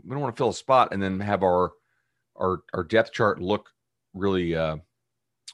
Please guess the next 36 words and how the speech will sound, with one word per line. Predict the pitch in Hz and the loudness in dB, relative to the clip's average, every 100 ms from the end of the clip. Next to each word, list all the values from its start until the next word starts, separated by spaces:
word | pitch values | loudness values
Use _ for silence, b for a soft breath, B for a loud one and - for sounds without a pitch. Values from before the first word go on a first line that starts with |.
| _ _ _ | _ _ _
really | 101 90 | -2 -2
full | - 90 | 0 0
up | 135 147 - _ _ - | 2 -2 -6 _ _ -6
to | - | 0
other | - 98 | 2 2
kids | - 113 - | 2 2 0
we're | 95 | -6
still | - 101 | 0 -2
recruiting | 90 143 131 98 | 0 -2 0 -2
and | 90 | -2
then | 98 | 0
have | 101 | 0
this | 92 - | -2 0
other | 120 | 0
kid | - - 85 | 2 0 -2
flip | 127 123 - | 2 2 2
and | 95 | -2
make | 95 | -2
another | 92 85 104 101 | -2 2 4 4
final | 85 98 95 90 | 2 2 2 0
decision," | 82 87 123 101 - _ _ _ _ _ _ | -2 -2 -2 -4 -14 _ _ _ _ _ _
right? | 85 85 - _ _ _ _ | 0 0 -2 _ _ _ _
So, | - 135 123 - _ _ _ _ _ _ _ _ _ _ _ _ _ _ _ _ - - | 2 4 4 0 _ _ _ _ _ _ _ _ _ _ _ _ _ _ _ _ -14 -6
yeah, | 160 165 | -2 0
I, | 120 120 | 0 2
I | |
don't | 147 190 | 2 0
think | 180 | -2
you're | 160 | 0
really | 139 | 2
trying | 147 120 | 0 2
to | |
press | 120 110 | 2 0
kids | - 95 - | 0 0 -2
to | |
commit. | - 90 80 | -12 -10 -10